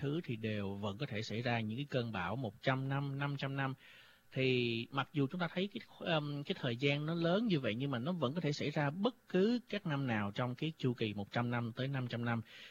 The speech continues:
Cho nên bây giờ là người dân Houston họ cẩn trọng rất là nhiều, và nhất là cái mùa bão đã bắt đầu vào từ đầu tháng sáu, à, của năm nay thì, à, rất là nhiều người khi mà họ mua nhà, họ cũng đã để ý tới cái việc là nên có thêm bảo hiểm lũ lụt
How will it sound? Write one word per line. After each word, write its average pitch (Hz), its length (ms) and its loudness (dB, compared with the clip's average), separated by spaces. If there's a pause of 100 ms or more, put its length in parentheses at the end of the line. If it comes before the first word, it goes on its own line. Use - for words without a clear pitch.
(120)
Cho 127 100 0
nên 123 140 2
bây 120 140 4
giờ 110 160 2
là 104 80 -2
người 107 200 -2
dân 117 220 -2
Houston 123 360 -2
họ 90 320 -2
cẩn 101 200 -6
trọng 95 220 -4
rất 175 180 -2
là 113 100 0
nhiều, 107 320 -2
và 104 100 -6
nhất 151 220 2
là 123 120 0
cái 151 100 0
mùa 117 120 2
bão 104 280 2
đã 107 140 -4
bắt - 180 -4
đầu 101 220 2
vào 98 180 -2 (200)
từ 104 180 0
đầu 101 220 -2
tháng 139 160 -6
sáu, 156 400 2 (460)
à, 117 220 -2
của 113 140 0
năm 139 200 2
nay 139 280 4
thì, 107 280 0
à, 95 300 -2 (260)
rất 190 240 -2
là 135 80 2
nhiều 113 240 -2
người 110 220 -2
khi - 140 -8
mà 120 100 -2
họ 101 160 0
mua 123 180 0
nhà, 120 320 0
họ 107 100 -4
cũng 117 180 -6
đã 110 80 -4
để 107 120 -4
ý 117 200 -2
tới 156 80 -4
cái 156 100 0
việc 113 240 -4
là 104 80 -4
nên 131 300 0
có 156 380 0
thêm 127 240 0
bảo 107 120 -2
hiểm 107 180 -2
lũ 113 180 2
lụt 135 180 8